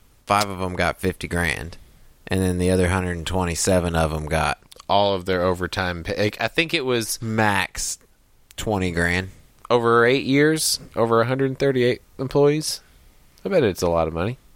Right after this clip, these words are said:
Speaker 1: So those guys got that and the fifty grand?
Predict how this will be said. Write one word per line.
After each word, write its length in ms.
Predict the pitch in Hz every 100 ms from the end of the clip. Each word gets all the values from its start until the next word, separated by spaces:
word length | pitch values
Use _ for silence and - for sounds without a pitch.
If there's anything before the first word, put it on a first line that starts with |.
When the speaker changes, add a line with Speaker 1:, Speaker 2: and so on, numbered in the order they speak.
| - - _ _
Speaker 1:
So 220 | - 117 113
those 200 | 113 -
guys 220 | 104 95
got 260 | 98 95
that 240 | 98 95 - -
and 300 | 104 104 110
the 60 |
fifty 340 | 107 117 - 117
grand? 360 | 113 117 120